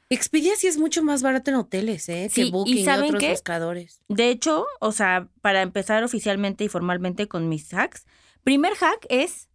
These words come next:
Speaker 2: y esto también lo hice, eso es real, y, y lo hice y lo trabajé y me esforcé para obtenerlo,
Speaker 1: Ujú.
Speaker 2: que fue sacar una tarjeta de crédito, que yo en mi caso, que no es la única, ¿eh?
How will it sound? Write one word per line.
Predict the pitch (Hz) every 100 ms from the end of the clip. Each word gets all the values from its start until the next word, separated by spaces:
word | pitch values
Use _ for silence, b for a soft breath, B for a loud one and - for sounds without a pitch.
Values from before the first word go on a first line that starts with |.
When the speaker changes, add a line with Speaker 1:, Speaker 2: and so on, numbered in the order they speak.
| _ -
Speaker 2:
y | 233 262
esto | 269 320
también | 262 233 220 233
lo | 233
hice, | 233 220 240
eso | 233 208
es | 196
real, | 180 175 403 427
y, | 226 208 - _
y | 196 190
lo | 190 202
hice | 240 320
y | 277
lo | 220
trabajé | 202 170 170 208 233
y | 226
me | 196 180
esforcé | 185 170 196
para | 196 214
obtenerlo, | 185 170 175 180 226 - b 247
Speaker 1:
Ujú. | 240
Speaker 2:
que | 220
fue | 277 233 240 -
sacar | - 233 262
una | 277 277
tarjeta | 226 214 220
de | 240 208
crédito, | 202 190 180 196 381 _ _ _ _ _ _
que | - 208 202
yo | 190 254
en | 269
mi | 294
caso, | 247 247 254
que | 262
no | 254 285
es |
la | 294
única, | 233 175 - 131
¿eh? | 302